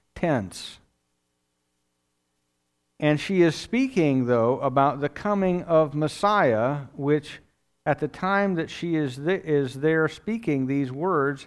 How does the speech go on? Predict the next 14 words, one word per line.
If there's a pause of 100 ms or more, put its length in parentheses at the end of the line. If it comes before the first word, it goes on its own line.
(100)
hasn't
happened (120)
yet. (960)
So
she
is
speaking
about
things
as
if
they're
already
happened,